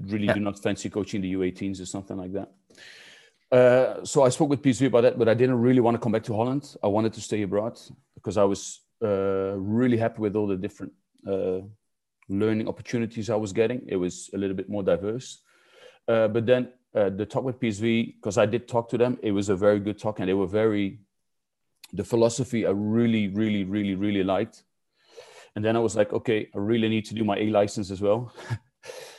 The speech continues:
Speaker 1: So I thought, "I'll do, I'll, I'll, I'll do that one year, two years, work at P S V, do my A license, and then go abroad again." But then when I stayed there for one year, I really liked it.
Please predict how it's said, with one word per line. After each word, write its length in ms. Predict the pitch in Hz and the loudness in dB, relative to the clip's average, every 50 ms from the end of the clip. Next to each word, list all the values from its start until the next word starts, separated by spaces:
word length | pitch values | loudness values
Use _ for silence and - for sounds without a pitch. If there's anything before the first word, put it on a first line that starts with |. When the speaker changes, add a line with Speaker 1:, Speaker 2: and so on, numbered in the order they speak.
| - _ - | -20 _ 0
Speaker 1:
So 140 | - 135 110 | 4 4 4
I 60 | 110 | 4
thought, 320 | 113 - 131 117 117 117 - | 4 4 4 4 4 2 2
"I'll 120 | 110 107 | 2 2
do, 180 | 107 107 120 135 - | 2 2 0 0 4
I'll, 200 | 113 113 113 120 - | 4 4 4 4 4
I'll, 160 | 117 120 123 - | 2 2 2 2
I'll 80 | 113 117 | 0 2
do 100 | 117 123 | 2 4
that 140 | 131 117 107 | 4 4 4
one 200 | 104 107 117 120 | 4 2 0 2
year, 140 | 113 120 117 | 2 0 0
two 180 | 113 - 127 123 | 0 0 -2 0
years, 480 | 120 117 117 127 131 - - - - - _ - | 2 2 2 2 0 -2 -6 -12 -14 -16 _ -8
work 220 | 110 104 107 - | -4 -4 -2 -2
at 100 | 113 - | -4 -4
P 120 | - 120 110 | 0 0 0
S 60 | 95 | 0
V, 140 | 95 120 117 | 0 -2 0
do 140 | 107 117 110 | 0 0 0
my 120 | 107 104 | 2 2
A 120 | 110 117 | 2 4
license, 420 | 113 113 107 110 107 - 117 104 107 | 4 4 4 2 2 -2 -8 -4 -4
and 100 | 104 98 | -2 -2
then 140 | 104 104 101 | -2 -2 0
go 140 | 98 95 | 0 0
abroad 260 | 92 90 98 101 95 95 | 0 0 0 0 0 0
again." 380 | 98 87 90 85 101 107 104 _ _ - | -2 -4 -6 -8 -8 -10 -12 _ _ -8
But 120 | 101 101 | -4 0
then 180 | 117 120 117 110 | 0 2 2 2
when 140 | 113 110 | 0 0
I 40 | 104 | 0
stayed 280 | 98 - - 123 123 117 | -2 0 2 2 4 4
there 80 | 120 | 2
for 180 | 110 - 117 110 | 2 2 -2 0
one 220 | 110 123 123 120 | 2 2 2 2
year, 200 | 104 101 104 92 | 2 2 0 2
I 40 | 101 | 2
really 400 | 113 110 107 110 117 113 110 110 | 2 2 2 4 4 4 4 4
liked 260 | 107 110 110 110 - | 4 4 2 2 2
it. 240 | - 135 139 - - | 0 0 0 -2 -16